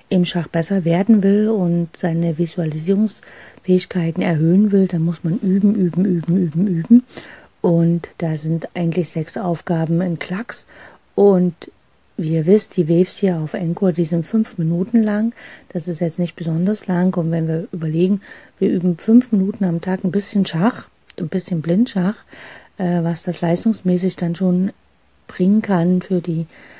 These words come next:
also wenn wir das jeden Tag machen oder jeden Tag vielleicht sogar zweimal, also die ganze Übung zweimal machen, dann werden wir einfach weiterkommen.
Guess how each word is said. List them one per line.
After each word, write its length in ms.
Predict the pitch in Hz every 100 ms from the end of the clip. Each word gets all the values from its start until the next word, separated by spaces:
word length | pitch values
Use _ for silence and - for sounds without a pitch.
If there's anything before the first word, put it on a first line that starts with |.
| - _ _
also 160 | - 156
wenn 160 | 175 196
wir 80 |
das 160 | 180 160
jeden 180 | 190 196
Tag 240 | 180 208
machen 280 | 247 254 240
oder 200 | 190 170
jeden 260 | 165 165 180
Tag 160 | 190
vielleicht 220 | - 175
sogar 240 | - 180 165
zweimal, 600 | - 151 147 156 196 233
also 200 | 180 160
die 160 | 151 -
ganze 300 | 170 170 208
Übung 260 | 185 165
zweimal 460 | 156 165 226 240 156
machen, 380 | 143 151 226 269 - - - - _ _ _ -
dann 400 | 170 156 165 170 - _ _ _ _
werden 280 | 185 156 156
wir 240 | 160 160
einfach 300 | 214 156 170 160
weiterkommen. 680 | 156 160 214 - 185 180